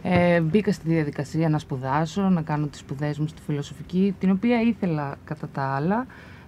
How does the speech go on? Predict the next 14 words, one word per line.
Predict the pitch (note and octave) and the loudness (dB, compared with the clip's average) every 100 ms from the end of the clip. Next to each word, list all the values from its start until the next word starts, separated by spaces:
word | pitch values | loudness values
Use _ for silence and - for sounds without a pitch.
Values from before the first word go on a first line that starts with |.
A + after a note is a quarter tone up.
| - | -16
ε, | - A3 G#3 G#3 G3+ G3+ G3+ G3+ G#3 G#3 | -6 -2 0 2 2 2 0 0 0 -2
και | - A#3 G#3 - | 2 2 2 -2
πλέον | - A3+ A3+ G#3 G3 | 2 6 6 6 4
στα | F#3 - F#3 F3 F3 | 2 0 2 2 0
είκοσι | - D#3+ F3+ D#3+ D#3 - | -2 -2 -2 -2 -4 2
πέντε | G3 A#3 B3 C#4+ D4+ - - - | 4 4 4 2 -2 -8 -18 -4
αποφασίζω | - F#3+ F#3 D#3+ - B3 C4+ | 0 0 0 -2 0 0 0
ότι | B3 - | -4 0
θέλω | A#3 A#3 | 4 4
να | G3+ | 4
κάνω | F#3+ G#3 G#3 | 2 2 4
αυτό | G3+ F#3+ F#3 | 2 0 -4
το | F#3 | -4
πράγμα. | - D#3 C#3+ C3 - | -2 0 0 -4 -6